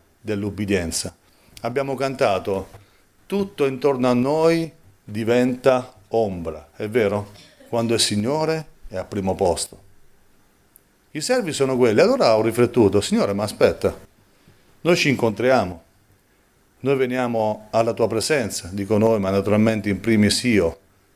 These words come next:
però questa sera credo che il Signore voglia parlare ai nostri cuori.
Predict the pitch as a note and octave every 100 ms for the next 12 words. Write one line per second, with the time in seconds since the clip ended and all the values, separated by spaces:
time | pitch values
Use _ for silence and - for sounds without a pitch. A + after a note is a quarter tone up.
0 | _ _ _ _ - A#2 A2+ G2+ A2+ A2+
1 | A2 G2+ - G#2+ G#2 G2+ - A2+ A2+ G2
2 | F#2+ F#2+ G2 G2 G2 G2 G2 G2+ G2 F#2+
3 | D#2+